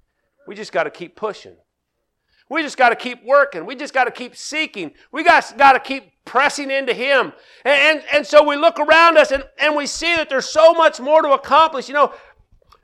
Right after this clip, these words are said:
oh man, awesome how much money our, the Assemblies of God gives to B G M C. That is a blessing. But let's, let me tell you something. We can't sit back and say, "Look what we did. Woo!" What we say is there's still a lot of lost people in this world.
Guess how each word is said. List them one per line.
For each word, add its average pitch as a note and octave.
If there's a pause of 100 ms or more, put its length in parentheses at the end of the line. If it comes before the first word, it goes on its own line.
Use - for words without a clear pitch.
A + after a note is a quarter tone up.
(300)
oh C4+
man, C#4+
awesome C#4+
how A#3
much C#4
money C#4 (200)
our, B3 (140)
the C4
Assemblies C#4+
of B3+
God C#4+
gives C4+
to A#3
B C4+
G C4
M C4
C. C#4+
That C#4+
is D4
a B3
blessing. C4 (240)
But C#4+
let's, D4+
let D4
me D4+
tell C#4+
you C#4+
something. G#3+
We G3+
can't B3+
sit A#3
back A#3
and A#3
say, F#3+
"Look A#3+
what A#3+
we B3
did. F#3+ (320)
Woo!" A#4+ (1300)
What E3+
we D#3+
say G#3
is E3
there's F#3
still E3
a -
lot D3
of C#3+
lost C#3
people C#3
in A2
this G#2
world. A2